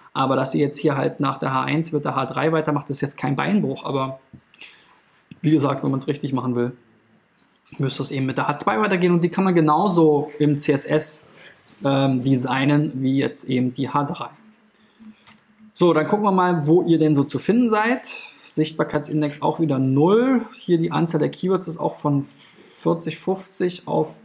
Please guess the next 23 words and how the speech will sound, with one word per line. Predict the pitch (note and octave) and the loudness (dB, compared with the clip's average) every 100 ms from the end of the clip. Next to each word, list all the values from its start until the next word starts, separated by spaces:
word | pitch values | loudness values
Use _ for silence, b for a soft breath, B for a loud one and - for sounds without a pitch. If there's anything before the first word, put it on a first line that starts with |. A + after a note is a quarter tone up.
| _ | _
fünf | - - A3+ A#3+ - | -12 0 2 2 2
runter | G3 A#3 D4 | 2 2 2
hier | A3 A3 | 0 0
von | G#3 F#3+ | 0 -2
den | F3+ | -2
zweihundertfünfzigtausend | G3 F#3+ F#3+ F#3+ F#3 - F3+ F3+ F3 | -4 -4 -4 -8 -8 -2 -2 -2 -2
Keywords, | F#3+ F3+ - | -4 -4 -2
die | E3+ E3 B B B B | -4 -4 B B B B
Sistrix | - E3 - D#3+ | -4 -4 -4 -4
für | E3+ | 0
den | D3+ | 0
Sichtbarkeitsindex | E3 - G3 G3 - G3 G3+ - | 0 -6 -6 -6 -2 -2 -2 -6
untersucht. | F#3+ F#3+ F#3 F#3+ F3 G3+ - - - | -6 -2 0 0 2 0 -2 -6 2
Insgesamt | F#3+ A3 G#3+ - F#3 F#3 F#3 G3 | 4 4 2 -2 0 2 0 -2
in | F3 | -2
der | E3+ | 0
Datenbank | E3 E3 - E3 E3 D#3+ - b b b | 0 0 0 0 0 -4 -14 b b b
hat | - C#3+ | -6 -2
Sistrix | D#3+ - E3 - | -2 -2 -6 0
hundertachtundsechzig | D#3 C#3+ - - - D3+ - - G3+ G3 G3 - G3 - | 0 0 -4 -14 -4 -2 -2 -2 0 0 -4 -8 -10 -8
Keywords | - G3 G3+ G3+ - | -4 -2 -2 -4 -8
zu | G3 E3+ | -6 -2
euch. | E3 F#3+ G#3 - | 0 0 -2 -6